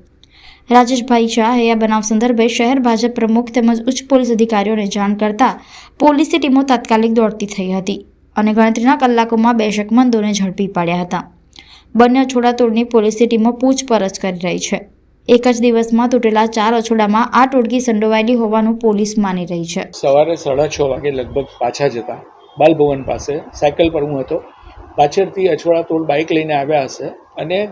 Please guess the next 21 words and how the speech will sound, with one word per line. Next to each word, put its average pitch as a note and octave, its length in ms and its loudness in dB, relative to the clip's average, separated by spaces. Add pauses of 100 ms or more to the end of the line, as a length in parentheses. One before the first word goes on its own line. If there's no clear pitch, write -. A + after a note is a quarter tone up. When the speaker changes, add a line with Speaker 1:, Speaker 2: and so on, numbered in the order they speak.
(140)
Speaker 2:
મારા D#3+ 200 2
ગળામાં E3 400 2
એવું A3 160 2
ફિલિંગ A3 340 0
થયું G#3 240 6
કે A3 100 2
કંઈક G#3 240 0
કશુંક G#3+ 260 0
ખેંચાયું F3+ 560 4 (400)
અને G3 180 2
સ્પીડમાં G#3+ 460 2
કોઈક G3 220 4
ભાગી D3+ 340 0
ગયું. E3+ 240 4
મેં E3 160 -4
જોતાં D#3 280 -4
ખબર F3 240 0
પડી D#3 200 -2
કે D3+ 260 -2 (580)
આપણો D#3+ 260 0
અછોડો D#3+ 500 2